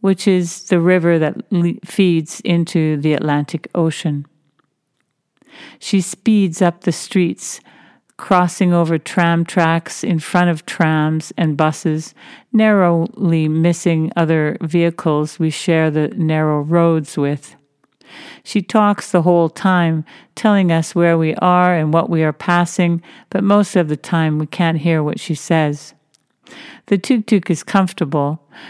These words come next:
more like a double-seated golf cart, and it is easy to see everything from here, take pictures,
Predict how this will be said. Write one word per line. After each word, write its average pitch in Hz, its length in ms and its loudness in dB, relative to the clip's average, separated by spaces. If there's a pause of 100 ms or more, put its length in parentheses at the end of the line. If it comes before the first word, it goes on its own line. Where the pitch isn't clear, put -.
(160)
more 208 320 2
like 175 300 2
a 165 260 0 (240)
double-seated 165 840 0
golf 165 340 2
cart, 147 500 -2 (460)
and 180 340 2
it 180 140 2
is 180 240 0
easy 185 380 2
to 170 180 -4
see 190 340 0
everything 151 460 -2
from 151 240 -4
here, 156 460 -2 (420)
take 175 300 -2
pictures, 160 680 -2